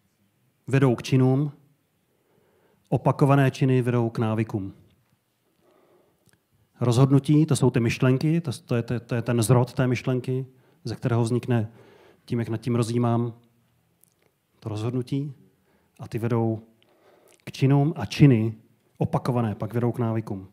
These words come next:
neboli k pevnostem. Vždycky budeme mít nějaké návyky, nějaké pevnosti. Každý z nás má nějaký, nějaký pevnosti, nějaký návyky. Amen, je to tak.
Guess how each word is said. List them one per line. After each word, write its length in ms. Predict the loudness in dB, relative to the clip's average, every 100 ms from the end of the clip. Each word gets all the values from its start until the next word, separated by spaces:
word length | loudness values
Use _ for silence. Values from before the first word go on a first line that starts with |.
| _ _ -8
neboli 260 | -4 -2
k 60 | -2
pevnostem. 500 | -4 -4 -4 -10 -14 _ _ _ _ _ _ _ _ _ _ _ _ _ _ -20 -20 -20 -20 _ -20 -20 _ _ _ _ _ _ _ _ _
Vždycky 360 | -8 -2 0 4
budeme 220 | 8 8
mít 120 | 6
nějaké 400 | 4 0 2 -2 -4 -2
návyky, 480 | 0 2 -2 -4 -10 -16 -20 _ _ _ _ _ _ _ _ _ _ _ _ _
nějaké 280 | -4 -2 -2
pevnosti. 480 | -2 -4 -4 -6 -12 _ _ -2
Každý 280 | -2 0 0
z 40 |
nás 200 | 2 2
má 120 | 0
nějaký, 280 | -2 -4 -6 -8
nějaký 300 | -8 -8 -8
pevnosti, 420 | -6 -6 -8 -8
nějaký 260 | -8 -6
návyky. 380 | -4 -4 -6 -12 -20 _ _ _ _ _ _ _ _ _ _ _ _ _
Amen, 320 | -2 0 2
je 60 | 0
to 100 | -2
tak. 220 | -4 -4